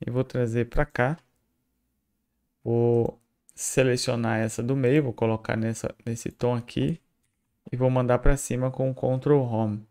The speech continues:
E aí vai ficar assim, ó. Veja só.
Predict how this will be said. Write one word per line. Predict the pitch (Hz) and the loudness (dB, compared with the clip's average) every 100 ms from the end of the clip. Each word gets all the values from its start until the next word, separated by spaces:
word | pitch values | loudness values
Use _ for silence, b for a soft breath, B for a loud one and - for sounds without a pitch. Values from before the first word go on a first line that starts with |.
| _ _ _ _ _ _ _ _ _ - | _ _ _ _ _ _ _ _ _ -6
E | 117 | -2
aí | 117 | 0
vai | 120 | -2
ficar | 120 - 123 120 117 _ | -4 -4 -2 -2 -6 _
assim, | 135 139 - 117 | -8 -6 -6 -6
ó. | 101 127 - - | -6 -8 -12 -8
Veja | 117 120 | -4 -4
só. | - - - | -4 -6 -6